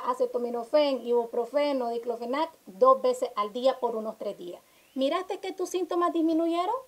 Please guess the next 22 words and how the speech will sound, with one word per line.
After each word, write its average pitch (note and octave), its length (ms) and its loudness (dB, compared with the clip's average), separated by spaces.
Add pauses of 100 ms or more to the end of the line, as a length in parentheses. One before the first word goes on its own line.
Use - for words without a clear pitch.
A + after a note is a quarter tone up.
Suspendo G#3+ 480 -4
el G#3 60 -8
tratamiento. C#4 680 -2 (300)
Si C4+ 200 -4
yo C#4+ 140 10
veo E4 380 4
que A3 100 -4
se A3 160 -2
agregó A3 600 6
otro A3+ 340 4
síntoma, C#4+ 640 2
porque - 260 -4
recordemos C4+ 580 -2
que D4+ 80 2
el C4 80 0
virus D4+ 260 -4
se C#4 60 -2
está B3 220 -4
presentando B3 600 0
de B3 60 4
manera A3+ 420 -4
atípica. - 640 -8